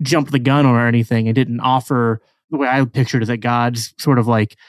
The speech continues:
giving this group of people the chance, so to speak, to not fall into total depravity, <laughs> but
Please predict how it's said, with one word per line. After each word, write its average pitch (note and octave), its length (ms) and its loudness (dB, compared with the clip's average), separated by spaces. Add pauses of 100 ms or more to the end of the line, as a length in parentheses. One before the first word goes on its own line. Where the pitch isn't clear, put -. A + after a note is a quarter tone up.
(680)
giving C#3+ 440 4
this C3 240 2
group C3+ 300 2
of A#2+ 160 0
people A#2+ 680 0 (200)
the A#2+ 200 -4
chance, C#3 540 -2
so D3 160 0
to B2 80 -2
speak, A2 440 -6
to A2 400 -2 (500)
not B2 500 -2
fall A#2+ 400 0
into A#2+ 280 -4
total B2 360 -2
depravity, G#2+ 800 -4 (180)
<laughs> - 140 -20
but C3+ 360 -4